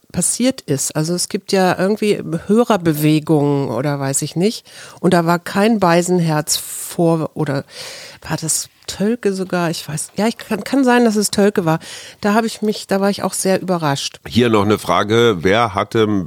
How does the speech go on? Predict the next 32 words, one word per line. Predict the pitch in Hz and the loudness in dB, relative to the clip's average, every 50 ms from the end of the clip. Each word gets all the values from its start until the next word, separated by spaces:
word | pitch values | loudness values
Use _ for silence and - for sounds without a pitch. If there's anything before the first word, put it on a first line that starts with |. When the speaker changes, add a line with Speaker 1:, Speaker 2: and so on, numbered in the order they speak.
| - - | -4 -4
Speaker 2:
bisher | 90 - - 104 101 107 | -4 0 0 0 0 0
die | 101 92 | -2 -2
beste | - 95 90 - - - | -2 -2 -2 0 -2 -2
Einschaltquote? | - 104 - 104 82 - - - 65 64 65 - - 58 53 _ _ - | -2 0 0 -2 -2 -2 -6 -8 -8 -8 -6 -6 -8 -10 -10 _ _ -8
Das | - 87 - - | -6 -6 -6 -4
war | 101 90 85 95 - | -4 -2 -2 -2 -2
in | - 85 | -2 0
der | 87 85 - | 0 0 0
Tat | - 78 67 87 87 - | 0 -2 -2 -2 -2 -6
Frau | - - - 71 76 | -6 -4 -2 -2 -2
Strack-Zimmermann. | - - - 87 - - - 120 123 117 101 85 - - - - - - | -4 -6 -12 -12 -12 -10 -4 -2 -2 -2 -2 -2 -6 -8 -10 -16 -14 -10
Speaker 1:
Ja, | 165 165 165 147 | -8 -6 -6 -6
Wahnsinn, | 151 151 147 147 143 143 143 147 | -6 -6 -6 -6 -8 -8 -10 -8
ne? | 160 175 - | -10 -10 -6
Speaker 2:
Also | - 87 107 123 | -2 0 0 0
noch | 123 - | 0 0
bevor | - 120 - - 127 131 151 156 131 | -2 -4 -2 2 2 4 4 4 2
sie, | 120 123 123 120 120 123 - - | 2 2 4 4 4 2 2 2
ähm, | 92 101 98 92 101 98 98 95 92 90 82 - - | 2 2 2 2 2 2 2 2 2 0 -2 -2 -2
äh, | 78 87 82 - 76 82 76 - - - | -2 -2 0 0 -2 -4 -6 -6 -10 -8
bevor | - 101 98 90 - 139 139 | -6 -2 -2 0 2 2 0
die | 131 120 | 0 0
Koalitionsverhandlungen | - 131 113 101 101 - - 117 117 - - 110 101 101 95 101 107 82 | 0 0 0 0 -2 -2 -2 -4 -4 -4 -4 -2 -2 0 0 0 0 -2
abgeschlossen | - - - 135 - - 87 67 - 78 71 | -2 -2 -4 -6 -4 -2 -4 -4 -2 -4 -6
waren, | 62 58 60 58 62 69 | -4 -6 -6 -6 -6 -4
ne? | 80 | -2
Speaker 1:
Mhm, | 135 214 208 190 208 262 277 - _ _ - - | 0 2 2 2 2 0 -2 -4 _ _ -12 -4
genau. | - 208 196 | -2 0 0
Speaker 2:
Also | 185 180 180 | 2 0 2
vor | 180 98 - | 2 2 2
der | 107 85 | 2 2
Regierungsbildung. | 71 90 85 80 90 98 95 92 78 - _ - 67 65 65 85 90 110 135 | 0 -2 -2 -2 -2 -2 -2 -2 -4 -6 _ -4 -4 -4 -2 -2 -2 -2 -4